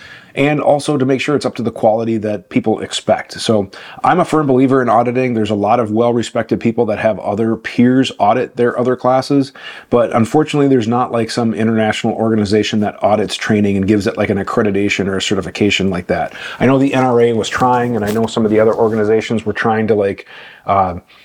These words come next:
have some sort of a system so that if you have a certification with so-and-so that they might come audit, but I just don't think that ever happens. So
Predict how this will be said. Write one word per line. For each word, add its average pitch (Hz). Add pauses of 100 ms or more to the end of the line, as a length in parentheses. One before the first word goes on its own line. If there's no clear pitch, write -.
(160)
have 110
some 151
sort 151
of 139
a 139
system 151
so 117
that 110
if 101
you 123
have 117
a 110
certification 117
with 104
so-and-so 117
that 104
they 104
might 104
come 117
audit, 113
but 113
I 131
just 120
don't 113
think 110
that 104
ever 92
happens. 90
So 98